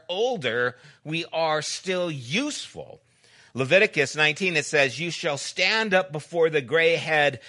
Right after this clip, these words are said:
and honor the face of an old man." I'm gonna put a plaque of that on my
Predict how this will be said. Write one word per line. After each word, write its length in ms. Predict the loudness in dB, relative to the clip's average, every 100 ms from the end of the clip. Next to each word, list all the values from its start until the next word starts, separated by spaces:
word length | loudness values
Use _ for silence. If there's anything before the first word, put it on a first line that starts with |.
| -8
and 200 | -4 -4 -4
honor 420 | -4 -2 0 -2
the 140 | -2 -4
face 500 | 0 2 2 0 -6
of 220 | -6 -4
an 140 | -2
old 280 | -2 -2 -4
man." 380 | -2 0 2 0
I'm 120 | -4
gonna 120 | -6
put 220 | -8 -10 -12
a 40 |
plaque 440 | -10 -2 -2 -2
of 100 | -8
that 240 | -8 -8 -8
on 180 | -12 -8
my 280 | -4 -4